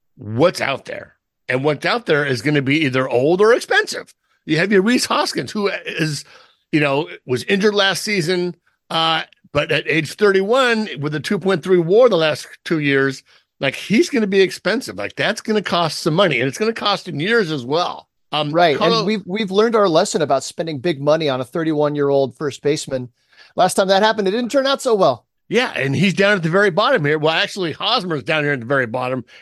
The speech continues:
Speaker 1: at age thirty-four with a minus one point one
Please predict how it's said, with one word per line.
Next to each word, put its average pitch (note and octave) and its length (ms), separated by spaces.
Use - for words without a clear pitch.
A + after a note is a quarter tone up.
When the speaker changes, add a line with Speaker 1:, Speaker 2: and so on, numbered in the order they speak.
Speaker 1:
at D#3+ 140
age F3 240
thirty-four G3 520
with D3 140
a C3 40
minus D3+ 540
one C#3 640
point E3 260
one D#3 200